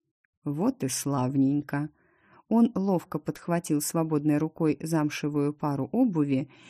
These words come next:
и поспешил откланяться. «Завтра с утра жду с чешуйкой. Форма одежды повседневная. С собой иметь чистые кружки,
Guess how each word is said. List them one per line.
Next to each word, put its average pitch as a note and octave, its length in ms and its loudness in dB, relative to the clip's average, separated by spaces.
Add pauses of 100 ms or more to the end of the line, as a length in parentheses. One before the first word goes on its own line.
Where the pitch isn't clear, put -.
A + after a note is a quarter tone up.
(180)
и D4+ 180 10
поспешил - 800 -4
откланяться. C#3+ 960 -2 (680)
«Завтра D3 500 0
с - 140 -6
утра F3 500 0
жду D3 340 -4
с - 80 -10
чешуйкой. C3 840 -2 (300)
Форма C#3+ 460 2
одежды G#3+ 520 2
повседневная. C#3+ 1160 0 (320)
С - 140 -4
собой E3 380 6
иметь D3 360 6
чистые C#3 560 -2
кружки, - 680 -2